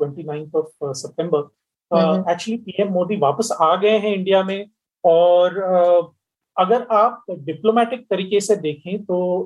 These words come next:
Speaker 1: उनका जो विजिट था वहां पे, अ, वो काफी सक्सेसफुल था। देखिए, वहां पे दो या तीन चीजें करने गए थे। एक तो, अ, प्रेसिडेंट बाइडेन, जो बाइडेन और वाइस प्रेसिडेंट कमला हैरिस से मिलने गए थे इनफॉर्मली,
Speaker 2: हम्म।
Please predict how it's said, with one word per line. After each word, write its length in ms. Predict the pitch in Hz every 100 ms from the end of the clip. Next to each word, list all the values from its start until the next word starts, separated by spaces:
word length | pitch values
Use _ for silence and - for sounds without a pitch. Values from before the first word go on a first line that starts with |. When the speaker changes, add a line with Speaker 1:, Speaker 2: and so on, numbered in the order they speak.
| 196
Speaker 1:
उनका 340 | 165 165 196
जो 360 | 185 180 185 175
विजिट 300 | 143 147 226
था 180 | -
वहां 240 | 160 139 139
पे, 120 | 151 277 - _ _ _ -
अ, 40 |
वो 300 | 160 160 156
काफी 280 | 185 175 196
सक्सेसफुल 520 | 208 - - 151 160
था। 180 | 139 - _ _ -
देखिए, 340 | 160 160 208 202 165 -
वहां 180 | 226 208
पे 200 | 240 185
दो 240 | 151 196
या 80 | 214
तीन 280 | 208 190 190
चीजें 280 | 185 165
करने 240 | 175 151 147
गए 120 | 135
थे। 300 | 135 - 185
एक 140 | 208 -
तो, 340 | 202 202 202 _ _ -
अ, 140 | 156 151
प्रेसिडेंट 480 | 165 156 165 190
बाइडेन, 420 | 175 156 160 180 180
जो 260 | 147 165
बाइडेन 400 | 170 165 160 170
और 340 | 170 170 160 151
वाइस 220 | 151 156
प्रेसिडेंट 440 | 170 151 165 165
कमला 240 | 151 151 156
हैरिस 340 | 156 156 -
से 80 | 151
मिलने 260 | 143 151
गए 200 | 160 156
थे 200 | 151 156
इनफॉर्मली, 600 | 160 180 185 233 220 170
Speaker 2:
हम्म। 200 | 170 165